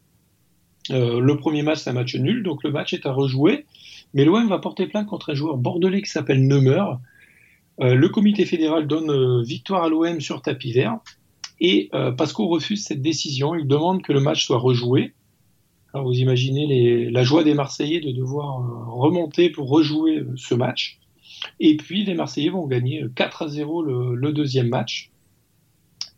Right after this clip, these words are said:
Aznar, qui est le, le buteur marseillais, Manuel Aznar, le buteur marseillais de, de l'époque,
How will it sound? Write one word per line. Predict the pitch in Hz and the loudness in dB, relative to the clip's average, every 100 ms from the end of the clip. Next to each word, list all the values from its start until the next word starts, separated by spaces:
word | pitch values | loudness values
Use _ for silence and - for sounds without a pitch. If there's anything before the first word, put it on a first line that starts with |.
| - | -2
Aznar, | 143 123 151 208 139 - - - - - _ | 0 0 0 -2 -4 -12 -20 -20 -20 -20 _
qui | - 156 156 | -14 -2 0
est | 151 | 2
le, | 131 123 | 0 2
le | 135 208 | 2 2
buteur | 202 175 - 190 170 | 0 -6 -8 -6 -6
marseillais, | 147 135 151 156 | -6 -6 -4 -2
Manuel | 151 139 139 135 | -2 -2 -2 0
Aznar, | 131 139 151 | 0 0 0
le | 143 | 2
buteur | 156 180 180 165 | 0 0 -2 0
marseillais | 156 - 160 151 170 156 | -2 -2 2 4 4 4
de, | 139 127 | 2 2
de | 127 135 | 4 4
l'époque, | 139 127 180 233 - | 4 4 2 0 -6